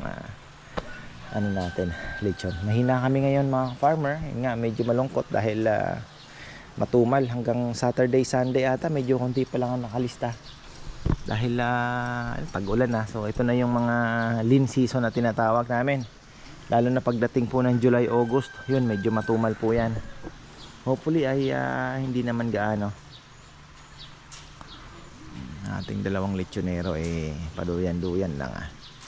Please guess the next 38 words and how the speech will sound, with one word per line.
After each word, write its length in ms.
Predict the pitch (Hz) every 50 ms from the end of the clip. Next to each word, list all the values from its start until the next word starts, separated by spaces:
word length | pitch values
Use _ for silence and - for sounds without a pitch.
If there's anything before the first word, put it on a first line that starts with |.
| - - - - - -
Ah, 180 | 135 156 175 165
thank 240 | - 185 180 175 185
you 80 | 202 190
pala 160 | 196 185 185
kay 160 | 180 185 180
Ate 320 | 165 165 170 170 - 180 180 175 175 175 175 175 180 175 175 175 175 175 170
Maria 320 | 160 160 165 175 180 180 165
Dayaw. 400 | 170 170 170 180 202 214 208 190
Ayan, 240 | 175 196 214 190 165
dineliver 480 | 160 151 156 151 151 147 135 147 143
po 160 | 139 - 139
kanina 480 | - 131 131 135 131 127 127 131 135 123
yung 160 | 117 110 110
kay 160 | 110 110 107 107 107 107 107 107 107 107 104 104 104
Romel. 320 | 104 101 110 107 104 101 98 95 - - - - - - - - - - - - - -
Si 400 | - - - 101 95 98 101 107
Romel 240 | 101 107 107 104 104
na 80 | 101 104
po 160 | - 104 107
ang 80 | 104 104
nag-deliver. 640 | 101 92 113 110 135 147 127 127 123 127 135 123 - - - 117
At, 160 | 104 101 - -
ah, 640 | 98 101 101 98 101 101 101 98 101 98 98 101 104 107 - - - - - - - - - - - - - - -
saan 240 | - - 135 127 117
ba? 80 | 117 -
Sa 80 | -
Kapas, 400 | - 147 147 147 - 214 - 180
ano? 160 | 165 175 208 - - - -
Oo, 160 | 139 156 151
Kapas, 400 | - 127 123 - 135 127 - -
Tarlac. 640 | - 123 - 123 135 135 - - - - - - - - - - - - - - - - - -
Di 80 | - 120
ko 160 | 117 - 139
alam 160 | 143 151 143
kung 80 | 139 120
saan 240 | - 123 113 117 107
banda 240 | 117 117 117 113
doon. 320 | 113 110 107 104 110 113